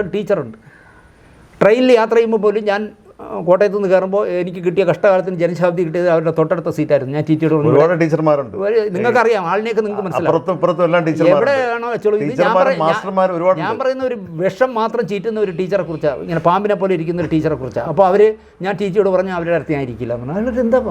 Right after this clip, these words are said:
Speaker 1: what, what, what? ഞാൻ പറഞ്ഞു, അതിൻ്റെ അടുത്തിരുന്ന പോയിസണാണ്, അതിൻ്റെ അടുത്ത് ഇരിക്കാൻ പാടില്ല എന്ന് പറഞ്ഞു. ഞാൻ മാറ്റി ടിക്കറ്റ് എടുത്തു, അല്ല, സീറ്റ് എടുത്തു. ഇവർ മാവേലിക്കരി ഇറങ്ങി പോകുന്നവരെ സത്യം പറഞ്ഞാൽ എനിക്ക് അവരെ തന്നെ ഞാൻ ശ്രദ്ധിക്കുകയായിരുന്നു. കാരണം ഇങ്ങനെ അ-, അക്ഷരം പഠിപ്പിച്ചു കൊടുക്കേണ്ട ഒരു സ്ത്രീ, കേരളത്തിൽ മുഴുവൻ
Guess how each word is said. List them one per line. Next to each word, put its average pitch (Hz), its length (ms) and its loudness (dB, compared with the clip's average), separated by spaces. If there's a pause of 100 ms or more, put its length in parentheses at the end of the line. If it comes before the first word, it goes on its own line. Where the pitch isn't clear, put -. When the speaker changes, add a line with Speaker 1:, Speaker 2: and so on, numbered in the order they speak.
Speaker 1:
what, 233 220 -4
what, 240 120 0 (100)
what? - 200 -6
ഞാൻ 226 120 0
പറഞ്ഞു, 208 260 -4 (480)
അതിൻ്റെ 180 200 4
അടുത്തിരുന്ന 175 280 2 (100)
പോയിസണാണ്, 165 440 2
അതിൻ്റെ 151 160 -2
അടുത്ത് 143 140 0
ഇരിക്കാൻ 156 220 2
പാടില്ല 123 180 0
എന്ന് 147 120 -4
പറഞ്ഞു. 190 120 -4
ഞാൻ 185 100 0
മാറ്റി 190 240 0 (160)
ടിക്കറ്റ് 175 240 0
എടുത്തു, 170 180 -2 (100)
അല്ല, 220 120 4 (200)
സീറ്റ് 175 200 0
എടുത്തു. 180 180 -4 (120)
ഇവർ 180 120 2 (120)
മാവേലിക്കരി 180 460 2
ഇറങ്ങി 202 240 2
പോകുന്നവരെ 190 360 4
സത്യം 160 200 0
പറഞ്ഞാൽ 185 200 -2
എനിക്ക് 170 180 -4 (380)
അവരെ 220 220 4
തന്നെ 226 240 0
ഞാൻ 185 120 0
ശ്രദ്ധിക്കുകയായിരുന്നു. 160 540 0
കാരണം 185 200 0 (180)
ഇങ്ങനെ 214 280 2 (520)
അ-, 139 120 -6 (140)
അക്ഷരം 202 280 2
പഠിപ്പിച്ചു 175 280 -2
കൊടുക്കേണ്ട 175 300 -2
ഒരു 151 120 0
സ്ത്രീ, 156 160 2 (180)
കേരളത്തിൽ 160 460 2
മുഴുവൻ 170 300 2